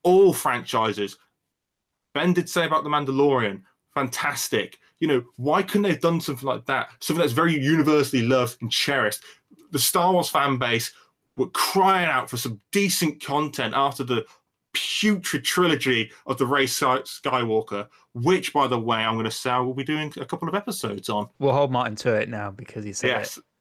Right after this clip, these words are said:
Speaker 2: actually
Speaker 1: because
Speaker 2: publicly. So if he doesn't do it, you're, you're more than
Speaker 1: <laughs> I have
Speaker 2: welcome
Speaker 1: myself to
Speaker 2: to
Speaker 1: blame.
Speaker 2: email him, uh, martin at the three pixels dot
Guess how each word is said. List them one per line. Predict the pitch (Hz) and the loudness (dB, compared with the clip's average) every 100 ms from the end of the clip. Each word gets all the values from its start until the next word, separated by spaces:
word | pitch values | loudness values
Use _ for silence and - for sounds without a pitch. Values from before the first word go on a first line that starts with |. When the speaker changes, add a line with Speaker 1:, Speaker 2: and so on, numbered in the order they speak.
| _ 120 | _ -8
Speaker 2:
actually | - - | -6 -4
Speaker 1:
because | - 147 | 0 0
Speaker 2:
publicly. | 107 110 117 107 | 0 -10 -12 -10
So | - | -4
if | 135 | -2
he | |
doesn't | 220 190 175 | 0 2 2
do | 170 123 | 4 4
it, | 107 - | 2 0
you're, | 123 120 | 0 -2
you're | 120 110 123 120 | -2 -2 -2 0
more | 135 139 | 0 -2
than | 135 | 0
Speaker 1:
<laughs> | 156 | 0
I | 151 | 0
have | 147 139 | 0 2
Speaker 2:
welcome | 143 | 2
Speaker 1:
myself | 139 143 127 | 2 0 -2
to | 135 | -2
Speaker 2:
to | 117 | -2
Speaker 1:
blame. | 120 110 104 | 0 0 -4
Speaker 2:
email | 170 170 170 127 113 110 | 2 2 4 0 0 2
him, | 107 104 107 123 _ - _ _ _ | 0 0 -6 -10 _ -20 _ _ _
uh, | 117 110 | -4 -2
martin | 120 127 123 | 0 -2 -2
at | 113 | -6
the | - | -10
three | 117 | -10
pixels | 127 - 107 | -10 -12 -14
dot | - | -12